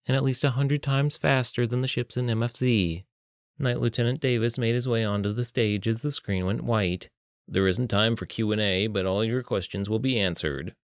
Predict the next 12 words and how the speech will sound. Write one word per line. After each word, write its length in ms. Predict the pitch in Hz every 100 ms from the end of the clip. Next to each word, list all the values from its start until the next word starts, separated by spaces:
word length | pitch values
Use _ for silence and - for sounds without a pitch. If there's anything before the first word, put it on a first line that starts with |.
| _
For 160 | -
now, 420 | 110 107 95 123 -
we're 140 | 113 104
going 180 | 90 87
to 60 |
get 120 | 92
everyone 320 | 92 92 92 92
organized 600 | 87 85 92 90 107 -
into 180 | 85 90
their 160 | 101
platoons, 720 | - - - 85 90 123 - - _
fed, 380 | 90 85 113